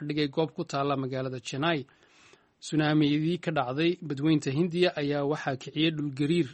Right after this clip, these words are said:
uu cabirkiisu ahaa sagaal dhibic hal, kaasi oo ka kacay gobolka Aceh ee dalka Indonesia lix iyo labaatankii December ee sanadkii laba kun iyo afartii.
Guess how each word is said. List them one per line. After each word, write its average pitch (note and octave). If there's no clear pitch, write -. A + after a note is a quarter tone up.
uu D#3
cabirkiisu D3+
ahaa C#3
sagaal D3
dhibic D3
hal, E3
kaasi F#3+
oo F#3
ka G3
kacay E3
gobolka D3+
Aceh F#3+
ee E3
dalka D3+
Indonesia D3
lix F3
iyo D#3
labaatankii C3+
December C#3+
ee D3+
sanadkii D#3
laba C3+
kun C#3
iyo B2+
afartii. B2+